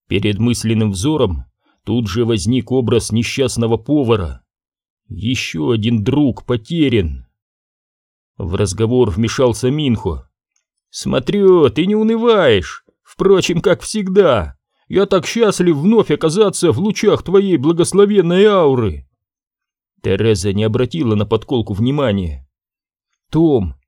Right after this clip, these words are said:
скоро и нас отправят в лабораторию. Надо поговорить с глазу на глаз. Срочно!»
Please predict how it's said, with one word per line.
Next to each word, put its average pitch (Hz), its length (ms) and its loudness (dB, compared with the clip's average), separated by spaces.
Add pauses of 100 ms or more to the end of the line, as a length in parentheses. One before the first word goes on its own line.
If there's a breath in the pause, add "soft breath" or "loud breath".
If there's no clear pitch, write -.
(120)
скоро 139 440 0
и 156 60 0
нас 151 260 0
отправят 123 460 0
в 85 60 -8
лабораторию. 131 800 0 (360)
Надо 123 260 0
поговорить 143 580 0
с 92 60 -8
глазу 135 380 0
на 160 220 4
глаз. 107 360 -2 (140)
Срочно!» 135 920 -2